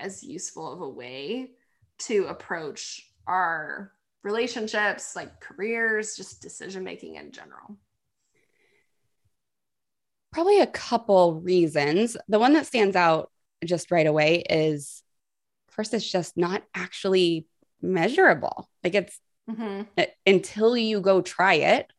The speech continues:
Speaker 2: and see if it works, right? Whatever the thing is. I mean, you could think, "Okay, is this the right job?" For example.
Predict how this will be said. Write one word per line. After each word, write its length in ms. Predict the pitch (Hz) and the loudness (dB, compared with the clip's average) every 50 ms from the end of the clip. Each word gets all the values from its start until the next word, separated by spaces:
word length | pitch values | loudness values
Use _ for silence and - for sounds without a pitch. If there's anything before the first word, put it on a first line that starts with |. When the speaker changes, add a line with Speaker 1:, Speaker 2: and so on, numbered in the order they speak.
| _ _ - | _ _ -2
Speaker 2:
and 120 | 196 190 | -2 -2
see 200 | 185 - 185 175 | 0 0 2 2
if 100 | 185 180 | 2 2
it 140 | 175 - - | 0 -2 0
works, 500 | 151 156 139 175 262 302 - - - - - _ | 2 2 4 2 2 0 -4 -12 -18 -18 -8 _
right? 240 | 127 127 147 165 - | -2 -2 0 0 2
Whatever 460 | 156 170 165 165 170 170 180 170 165 | 2 4 4 4 4 4 4 2 2
the 120 | 151 156 | 2 0
thing 260 | 151 - 160 147 147 139 | 0 0 0 2 2 2
is. 360 | 135 151 208 277 339 - - - _ _ _ _ _ _ _ _ _ _ _ _ _ _ _ _ _ _ _ _ _ - | 4 4 4 2 0 -4 -8 -14 _ _ _ _ _ _ _ _ _ _ _ _ _ _ _ _ _ _ _ _ _ 2
I 40 | 202 | 2
mean, 120 | 190 185 | 4 4
you 100 | 208 233 | 4 4
could 220 | - 214 180 - - | 2 2 0 2 2
think, 280 | 175 160 165 165 - - | 4 4 4 2 0 -4
"Okay, 160 | - 160 180 160 | -2 0 2 2
is 100 | 156 147 | 2 0
this 340 | 156 160 156 - - - - _ _ _ _ _ | -2 -4 -4 -6 -12 -20 -20 _ _ _ _ _
the 100 | - 160 | -4 -2
right 400 | 156 151 160 156 156 151 - - - - _ _ _ _ _ _ _ | -2 0 0 -2 -2 -2 -6 -10 -20 -20 _ _ _ _ _ _ _
job?" 420 | - 165 147 - - - - 202 220 - _ _ _ | -2 0 0 0 -2 -4 -6 -10 -14 -20 _ _ _
For 100 | - 175 | -4 -4
example. 680 | 165 165 - 151 147 160 - 160 185 240 285 339 - | -4 -2 -2 -4 -4 -2 2 2 2 2 2 0 -4